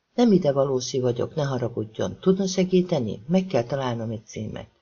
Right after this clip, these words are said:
"Elnézést", dörmögte a nő, de nem állt meg. "Jók az ösztöneid", gondolta Sue.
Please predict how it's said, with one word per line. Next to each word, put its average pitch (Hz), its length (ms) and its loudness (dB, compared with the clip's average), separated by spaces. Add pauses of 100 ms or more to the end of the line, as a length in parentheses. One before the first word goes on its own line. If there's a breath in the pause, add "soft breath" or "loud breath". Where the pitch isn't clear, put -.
(1040)
"Elnézést", 113 880 -4
dörmögte 180 540 2
a 113 40 0
nő, 151 240 0
de 190 140 2
nem 123 200 0
állt 104 220 -6
meg. 90 280 -10 (840)
"Jók 277 240 0
az 185 140 4
ösztöneid", 113 720 -2
gondolta 175 500 4
Sue. 85 340 -8